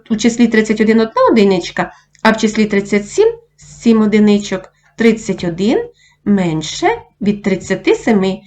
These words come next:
Ми порівнювали одинички. Зробимо висновок та прочитаємо правило, яке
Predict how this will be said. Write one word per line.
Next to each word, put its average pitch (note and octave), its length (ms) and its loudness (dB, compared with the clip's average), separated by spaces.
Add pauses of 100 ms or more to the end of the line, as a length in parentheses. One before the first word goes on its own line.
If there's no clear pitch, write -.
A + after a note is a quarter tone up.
(260)
Ми A3 180 6
порівнювали G3 840 0
одинички. G#3 840 0 (1800)
Зробимо A3+ 500 2
висновок B3 540 0 (240)
та A#3+ 100 2
прочитаємо A#3 840 0 (200)
правило, A3+ 540 2
яке B3 340 2